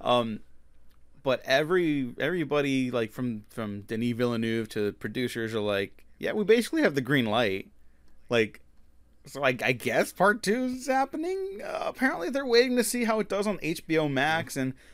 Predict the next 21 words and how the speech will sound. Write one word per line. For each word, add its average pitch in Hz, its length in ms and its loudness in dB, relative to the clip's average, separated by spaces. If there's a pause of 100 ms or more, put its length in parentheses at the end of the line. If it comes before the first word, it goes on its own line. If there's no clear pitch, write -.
(260)
if 147 140 0
it 139 80 0
doesn't 151 220 4
do 147 120 0
that 143 180 4
well 139 180 2
in 131 120 -2
theaters, 131 440 0
they'll 123 120 2
be 123 200 0
okay. 110 580 0 (520)
But, 117 200 0
like, 101 480 0
it's 135 180 -6
doing 165 280 0
really 123 260 4
<laughs> - 0 -
well 143 300 0
in 127 140 -6
theaters 127 420 -6
for 113 340 -2